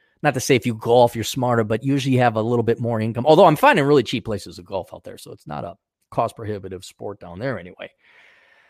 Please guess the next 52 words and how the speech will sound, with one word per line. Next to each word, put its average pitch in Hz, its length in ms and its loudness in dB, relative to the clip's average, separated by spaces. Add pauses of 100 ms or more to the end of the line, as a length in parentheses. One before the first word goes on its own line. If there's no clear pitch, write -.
(140)
But 156 100 0
I 151 40 -2
think 202 120 2
these 175 140 -6
guys 185 220 4
are 156 40 -6
saying, 139 240 -8
"Wow, 160 300 2
we're 113 120 -6
looking 139 400 -6
at - 160 -8
the 113 80 -10
last 120 300 -6
decade 131 260 -6
of 123 60 -6
my 107 100 -8
life 98 280 -8
potentially. 175 640 -8 (200)
Let's 151 140 -8
go 160 120 0
out 139 100 2
and 123 80 -2
have 120 200 2
fun." 107 340 -8
So - 180 2
those 170 360 8
guys 143 280 4
are 120 60 -2
kind 123 180 -6
of 101 60 -8
fun 113 200 -6
to 101 60 -6
hang 107 200 -6
out 113 240 -4
with, 92 260 -8
but 120 160 0 (160)
there's 135 200 0
still 170 260 6
that 139 200 6
lack 135 260 4
of 110 120 -6
camaraderie. 117 960 0 (480)
You 170 80 -4
know, 123 40 -4
you'd 127 160 0
like 131 180 6
to 139 60 2
have 135 160 6
your 131 160 4
generation, 127 640 0
like, 113 200 -6
'cause - 180 2